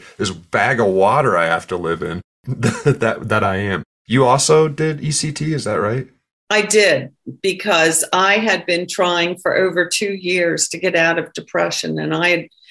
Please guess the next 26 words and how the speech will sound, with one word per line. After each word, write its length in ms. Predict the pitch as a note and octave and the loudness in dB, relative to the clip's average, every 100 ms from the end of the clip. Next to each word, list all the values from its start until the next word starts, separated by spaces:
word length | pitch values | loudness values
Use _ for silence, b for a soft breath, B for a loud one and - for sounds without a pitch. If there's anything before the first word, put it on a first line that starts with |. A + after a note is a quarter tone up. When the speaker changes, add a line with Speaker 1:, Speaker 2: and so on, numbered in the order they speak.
| B B - | B B -6
Speaker 2:
tried, 640 | - G3+ F#3 F3 F3 E3 _ _ _ _ _ | 2 4 4 2 0 -2 _ _ _ _ _
you 140 | A#3 A3+ | 2 4
know, 160 | A3 | 6
like, 220 | G#3 G3+ | 4 2
every 340 | - G#3 A3 G#3+ | 0 2 2 0
drug 460 | F#3+ G#3 G3+ G3+ G#3 | 2 4 4 4 0
that 180 | G3+ | 0
they 200 | G#3+ G3+ | 0 0
could 200 | G#3 G3+ - | -2 -8 -6
throw 340 | G#3 A#3+ C#4+ | 0 4 4
at 140 | G#3 F#3 | 2 -2
me, 500 | E3+ D#3+ E3 D#3+ - | -2 -2 -4 -4 0
and 300 | G3+ F#3+ G3 | 2 2 2
some 280 | - A3 A#3+ | 4 4 4
of 80 | |
them 200 | G3+ F3 | 2 -2
twice 720 | E3+ - B3+ C#4+ F#3 G3+ - - | -6 -10 -2 0 0 0 -2 -2
w-, 240 | - G3 | -8 -2
with 260 | G3+ G3 - | -2 -2 -2
different 340 | G#3 G#3 F#3+ | -2 0 0
doctors. 640 | G3 G3 A3+ - E3 E3 - | 0 0 -2 -2 -2 -2 0
I 160 | G#3 | 2
even 160 | B3+ B3 | 4 4
had 180 | A#3+ G#3 | 4 2
a 80 | |
doctor 720 | G3+ G3 G3+ - G3 F3+ - | 2 2 2 0 -2 -2 -6